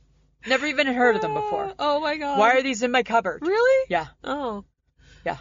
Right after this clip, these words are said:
Speaker 2: No, I've heard of them.
Speaker 1: Huh.
Speaker 2: I would never eat them.
Speaker 1: Don't eat them.
Speaker 2: No.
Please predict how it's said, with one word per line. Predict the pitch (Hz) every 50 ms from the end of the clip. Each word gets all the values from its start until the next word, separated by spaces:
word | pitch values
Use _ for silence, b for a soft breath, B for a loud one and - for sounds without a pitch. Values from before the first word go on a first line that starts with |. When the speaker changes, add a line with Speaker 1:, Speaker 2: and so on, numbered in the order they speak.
| _ _ _ _ _
Speaker 2:
No, | 240 254 254 240
I've | 254 247 247 254 254
heard | 254 214 202
of | 185 185
them. | 185 175 180 214 - _
Speaker 1:
Huh. | - 175 151 - -
Speaker 2:
I | - 220
would | 214 220 220
never | 214 202 190
eat | - - 196 202 -
them. | - 160 156 175 190 - 175
Speaker 1:
Don't | 156 196 196 196 185
eat | 180 175 - -
them. | 180 - 143 196
Speaker 2:
No. | 190 151 - -